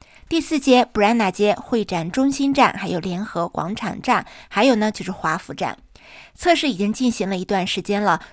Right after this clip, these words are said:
周末的这个服务仅限于周六还有周天，从早上的八点一直到晚上的十二点，每十二分钟就会有一个班次。这个周末的服务一直会持续到二零二三年一月份的第一个星期，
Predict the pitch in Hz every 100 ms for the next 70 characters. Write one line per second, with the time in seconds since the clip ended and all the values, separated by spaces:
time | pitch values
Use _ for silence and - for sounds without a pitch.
0 | - 320 330 294 240 240 226 - 190 190
1 | - 156 165 208 196 202 262 269 269 -
2 | - 160 165 - 220 - 240 247 - -
3 | - 202 208 247 165 175 202 190 226 220
4 | 190 - 214 190 180 190 170 175 208 190
5 | 170 185 180 165 135 - - - 220 202
6 | - 277 277 294 285 320 311 220 - 175
7 | 127 170 208 233 240 - 220 - _ _
8 | - - - _ _ 359 302 - 349 349
9 | 311 202 - 165 208 220 285 277 196 202
10 | 180 - 170 208 202 175 - 226 202 196
11 | 220 220 220 220 180 - 254 214 202 185
12 | 180 220 240 226 208 240 240 254 247